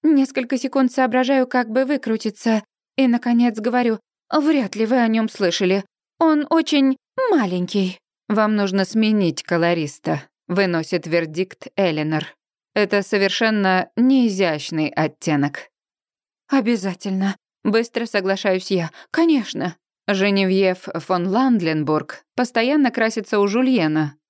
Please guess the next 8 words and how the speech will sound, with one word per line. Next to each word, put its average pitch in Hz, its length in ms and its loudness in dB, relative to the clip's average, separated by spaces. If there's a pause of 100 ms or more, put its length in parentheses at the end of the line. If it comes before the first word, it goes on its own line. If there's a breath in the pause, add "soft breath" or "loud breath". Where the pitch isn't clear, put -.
на 202 180 2
Бонд-стрит. 175 840 -4 (280)
Вы 247 240 2
знакомы 254 580 0
с 175 60 -4
Женевьев 175 600 0
фон 170 280 -2
Ландленбург? 170 840 -2